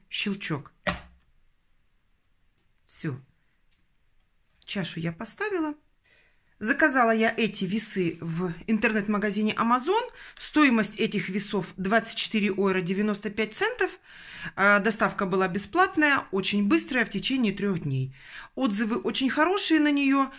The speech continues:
Четыре с половиной звезды из пяти. Производитель этих весов немецкая фирма А Д Е, которая находится в Гамбурге. Э, сделаны эти весы из пластика. Хорошо видно, что это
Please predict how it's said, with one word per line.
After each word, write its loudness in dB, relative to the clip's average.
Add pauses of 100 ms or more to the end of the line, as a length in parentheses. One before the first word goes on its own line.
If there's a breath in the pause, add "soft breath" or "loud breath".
(240 loud breath)
Четыре 2
с -2
половиной 2
звезды 2 (360)
из -2
пяти. -8 (600 soft breath)
Производитель 2
этих -4
весов -2
немецкая 2
фирма -2
А -2
Д -2
Е, 0 (360 loud breath)
которая -2
находится -2
в -10
Гамбурге. -6 (680 loud breath)
Э, 4
сделаны 4
эти -4
весы -2
из -4
пластика. -4 (320)
Хорошо -4
видно, -2
что -6
это -6